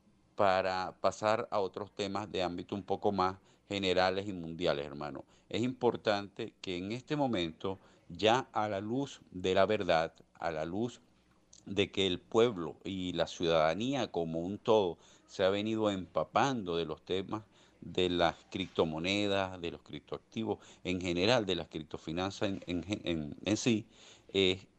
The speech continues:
cómo se ha venido desmontando y el petro en este, desde su génesis, su origen y hoy en día cómo está. Lo, sé que has venido mencionándolo, pero precisemos sobre todo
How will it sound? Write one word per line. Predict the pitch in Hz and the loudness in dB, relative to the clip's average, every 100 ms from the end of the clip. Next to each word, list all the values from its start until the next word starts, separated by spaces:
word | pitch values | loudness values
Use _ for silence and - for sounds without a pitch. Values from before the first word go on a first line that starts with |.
| _ _ _ | _ _ _
cómo | - 110 117 127 - - | 2 4 4 0 -2 -8
se | - 107 | -2 0
ha | |
venido | 104 110 107 104 | 0 0 -2 2
desmontando | 110 127 127 123 113 101 90 87 92 95 - _ _ - | 2 2 0 -4 -2 0 0 -2 -6 -8 -12 _ _ -4
y | 113 113 - - | -2 -2 -2 0
el | 104 92 | 0 0
petro | - 120 - 127 123 | 0 0 0 -4 -2
en | 107 98 101 | -4 -4 -2
este, | 113 113 - 117 110 - | -2 -4 -8 -8 -8 -8
desde | 107 101 95 92 | -2 0 0 -2
su | 90 104 95 | -2 0 0
génesis, | - 120 120 117 110 117 107 | 2 0 0 -2 -8 -10 -10
su | - | -6
origen | 90 113 120 117 113 - - | -4 -2 -2 -4 -6 -14 -8
y | 107 110 | 2 6
hoy | 123 117 | 8 6
en | 107 | 2
día | 95 107 101 92 _ _ | -2 -2 -2 -4 _ _
cómo | - 120 107 107 98 - | 4 4 4 0 0 -2
está. | 87 - 117 - - - | -6 0 0 -2 -14 -12
Lo, | 113 107 - | -4 -2 -2
sé | 87 123 117 | 2 2 4
que | 135 120 | 4 4
has | 117 | 2
venido | 104 107 104 | -2 -4 -4
mencionándolo, | 101 92 - 90 123 135 139 - _ _ | -6 -6 -8 -4 -2 0 0 -2 _ _
pero | 107 110 | 2 2
precisemos | - 127 135 147 - 120 113 117 113 _ _ | 4 2 2 -4 -2 -2 0 -4 -8 _ _
sobre | - - 131 123 123 | -16 2 4 4 0
todo | 120 104 98 101 | 2 2 2 -2